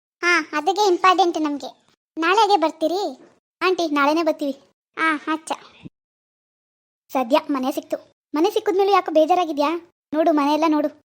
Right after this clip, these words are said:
Speaker 2: ಒಂದ್ ರೇಂಜಿಗೆ ಚೆನ್ನಾಗೇ ಇದೆ. ನೋಡು, ಇದೇ ಕಿಚನು, ಓಪನ್ ಕಿಚನು, ಚೆನ್ನಾಗಿದೆ. ರೂಮ್ ಕೂಡ ಅದೇ, ನಿಮ್ಗೆ ರೂಮ್ ಬೇಡವಾಗಿತ್ತು ಅಲ್ವಾ? ಹ್ಞೂ, ಸುಮ್ನೆ ಯಾಕೆ ಇಷ್ಟು ದೊಡ್ಡದು? ಬರೀ ಅದ್ನೇ ಹೇಳ್ಬೇಡ. ಮನೆ ಸಿಕ್ಕದು ತುಂಬಾ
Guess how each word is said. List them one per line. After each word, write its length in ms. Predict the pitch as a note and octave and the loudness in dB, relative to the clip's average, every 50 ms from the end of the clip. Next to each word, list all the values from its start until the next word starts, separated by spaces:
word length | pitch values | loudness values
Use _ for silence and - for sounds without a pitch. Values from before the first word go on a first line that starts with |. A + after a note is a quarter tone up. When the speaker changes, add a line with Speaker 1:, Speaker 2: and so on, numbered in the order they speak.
| _ _ - | _ _ -12
Speaker 2:
ಒಂದ್ 160 | A#3+ A#3+ A#3+ B3 | -12 -8 -2 0
ರೇಂಜಿಗೆ 300 | C#4+ D#4 D4 E4 C#4 - D4 | 0 0 0 -2 -4 -2 -2
ಚೆನ್ನಾಗೇ 260 | C4 C4 C#4 C#4 D#4+ D4 | -2 0 2 2 2 2
ಇದೆ. 100 | C#4 D4 - _ _ _ _ _ _ - | 0 -4 -6 _ _ _ _ _ _ -6
ನೋಡು, 220 | C#4 D#4 D#4+ E4 D#4 - C#4 C4+ | -2 0 0 0 0 -2 -6 2
ಇದೇ 140 | B3+ D#4+ E4 - | 2 2 2 2
ಕಿಚನು, 300 | D4 - - D#4 D#4 A3+ _ _ _ _ _ _ - | -6 -4 -4 -4 -4 -6 _ _ _ _ _ _ -6
ಓಪನ್ 340 | B3+ B3 B3 B3 C#4 C#4+ C#4 | -4 -4 -2 -2 -2 -2 -2
ಕಿಚನು, 280 | D4 C#4 - C#4 C4+ C4+ - - _ _ _ _ _ - | -6 -6 -6 -6 -6 -6 -10 -16 _ _ _ _ _ -6
ಚೆನ್ನಾಗಿದೆ. 440 | - D4+ D4+ F4 F#4+ E4 D4+ F4+ F4+ - - - _ _ _ _ _ _ - | -4 -2 -2 0 -2 0 -2 -2 -4 -4 -8 -20 _ _ _ _ _ _ -10
ರೂಮ್ 260 | B3+ C4 C#4+ D#4+ F4 E4+ F#4 | -6 -2 0 0 0 0 0
ಕೂಡ 100 | F#4 F#4+ F#4 | 2 2 2
ಅದೇ, 140 | E4+ E4 F4 F4 | 2 2 2 2
ನಿಮ್ಗೆ 180 | E4 D#4 D4 C#4+ B3+ | 0 0 0 -2 -2
ರೂಮ್ 140 | C#4+ D#4 C4 | -2 0 0
ಬೇಡವಾಗಿತ್ತು 440 | B3+ B3 B3 C4 C4+ C4 B3+ - C4 C4 | 0 0 0 -2 -6 -6 -6 -4 -4 -4
ಅಲ್ವಾ? 200 | A#3+ A3 A3+ A3 A3 A3+ - _ _ _ _ _ _ - | -4 -4 -8 -8 -10 -12 -16 _ _ _ _ _ _ -12
ಹ್ಞೂ, 100 | C#4 C#4+ D4 D4 C#4 D4+ | -8 -6 -6 -6 -4 -4
ಸುಮ್ನೆ 200 | D4 C#4 D4 D4+ D4+ | -2 -2 -2 -2 -4
ಯಾಕೆ 140 | D4 D4 D4+ | -4 -6 -10
ಇಷ್ಟು 120 | - - C#4+ | -6 -4 -4
ದೊಡ್ಡದು? 220 | C#4+ C#4+ C4+ D#4 D4+ - _ _ _ _ _ - - | -4 -2 -2 -4 -4 -6 _ _ _ _ _ -6 0
ಬರೀ 120 | B3+ D4 D4+ C#4 | 2 2 2 2
ಅದ್ನೇ 180 | A3+ B3+ C#4+ C#4+ C#4 | 0 -2 -2 -2 -2
ಹೇಳ್ಬೇಡ. 280 | B3+ C#4+ B3 C4+ C4+ C4 - _ _ _ _ _ - B3 | -2 -2 -2 -2 -4 -4 -6 _ _ _ _ _ -4 -2
ಮನೆ 140 | B3+ C#4 D4+ - | -2 -2 -2 -4
ಸಿಕ್ಕದು 280 | D4 - D4+ C#4 D4 C#4 D4 | -4 -2 -2 -2 -2 0 0
ತುಂಬಾ 160 | C4+ C4+ | 2 2